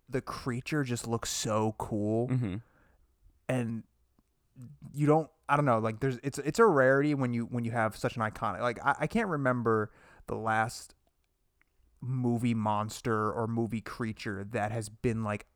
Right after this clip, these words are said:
Speaker 1: as iconic as, like, those early nineties, like, creatures. Like, we don't have, like, our generation doesn't have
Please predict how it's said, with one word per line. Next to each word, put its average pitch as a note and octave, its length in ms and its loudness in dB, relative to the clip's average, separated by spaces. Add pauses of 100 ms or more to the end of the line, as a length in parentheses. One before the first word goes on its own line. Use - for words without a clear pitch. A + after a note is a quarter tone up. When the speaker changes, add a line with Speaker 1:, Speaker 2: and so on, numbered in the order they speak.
Speaker 1:
as G#2+ 240 0
iconic G#2+ 760 0
as, G#2 280 -2
like, G#2+ 160 -4
those G#2+ 300 -6
early G#2 360 -2
nineties, G2 800 -6
like, G2 200 -6
creatures. G2 440 -8
Like, A2 140 -2
we C3 160 2
don't A3+ 180 0
have, C3 320 4
like, A2+ 120 2
our B2+ 140 4
generation C#3 480 0
doesn't A2 240 -2
have G#2+ 720 0